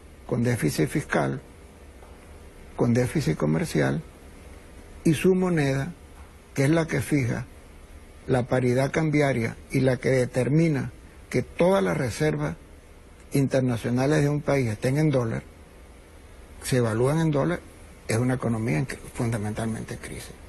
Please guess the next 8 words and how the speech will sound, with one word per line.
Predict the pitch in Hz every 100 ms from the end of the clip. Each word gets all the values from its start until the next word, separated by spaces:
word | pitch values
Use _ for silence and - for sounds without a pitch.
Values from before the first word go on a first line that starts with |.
| - - - - - -
Eh, | -
surgieron | - 214 208 185 175 160
otros | 156 165
factores | 160 170 143 127 143 - - - - - - - - - - - - - - - - - - - -
en | 123
la | 120
economía | 127 127 120 135 160
mundial | 165 160 151 131 -